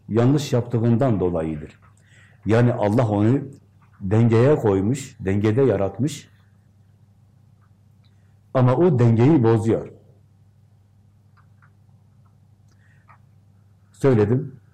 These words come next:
Allah'ın verdiği bütün fıtrattaki özellikler böyledir. Mesela kızma halini de Allah vermiş.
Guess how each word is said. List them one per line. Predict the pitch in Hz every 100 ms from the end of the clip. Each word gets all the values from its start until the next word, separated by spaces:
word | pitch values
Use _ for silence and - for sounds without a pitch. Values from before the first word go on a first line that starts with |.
| _
Allah'ın | 110 113 113 139 113
verdiği | 101 95 98 107 139 - - _
bütün | 104 - 165 98
fıtrattaki | - 107 113 104 113 - 127
özellikler | 117 98 104 113 - 143 113
böyledir. | 95 95 95 127 160 - - _ _ _ _ _ _ _ _ _ _ _ _ _ _ _ _ _ - _ _ _
Mesela | 113 110 110 113 127 -
kızma | - 117 123
halini | 127 - 123 135 156
de |
Allah | 110 92 90 82 85
vermiş. | 85 78 - -